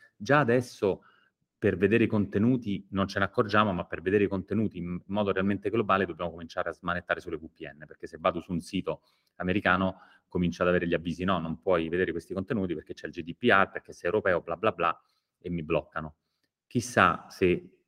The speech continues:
effettivamente perderemo un po' questa idea del, di un internet globale. Eh, tantissime piattaforme ci,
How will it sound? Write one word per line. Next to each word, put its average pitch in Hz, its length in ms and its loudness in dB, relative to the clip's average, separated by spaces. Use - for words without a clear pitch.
effettivamente 90 1040 0
perderemo 90 560 4
un 82 140 0
po' 87 140 0
questa 87 320 -4
idea 82 200 2
del, 85 260 -2
di 92 100 0
un 92 100 4
internet 87 520 0
globale. 80 560 -2
Eh, 80 320 -8
tantissime 92 480 -2
piattaforme 87 580 0
ci, 82 380 -8